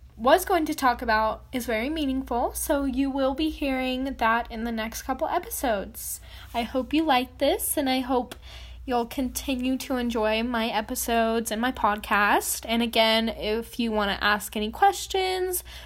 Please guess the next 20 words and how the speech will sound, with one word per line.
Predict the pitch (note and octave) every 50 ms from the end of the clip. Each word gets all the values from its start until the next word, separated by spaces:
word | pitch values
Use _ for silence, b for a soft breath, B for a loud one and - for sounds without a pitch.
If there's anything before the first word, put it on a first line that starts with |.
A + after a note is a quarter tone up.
| B B B
or | - A3+ A#3 A3+
even | A#3 A#3+ A#3 A3+
just | A#3 A#3+ A3+ -
tell | - - A#3+
me | A3+ A#3 A#3+
that | B3 A#3+ -
you're | C4 B3+ B3
listening | A#3 A#3 A#3+ B3+ - - C4 B3 B3 B3
or | B3 B3 A#3
that | A3+ B3 A#3+
you're | C4 C4 C4
enjoying | B3+ A#3+ A3+ A3 G#3 G#3+ G#3+ A3 A3 A3+
it, | A3+ A#3 C4+ C#4 - B B B B B B -
definitely | A#3+ A3+ A#3 A3+ - B3+ C4 - C4 C#4+ C#4
reach | B3+ B3 A#3+ A#3+ -
out | B3 A#3 A#3 -
to | - -
me | C4+ C#4+
on | D4 D4+ D4+
Instagram. | C4+ A#3+ A#3 - - B3 C4 A#3+ A#3 A3+ A#3 A#3 B3+ D#4+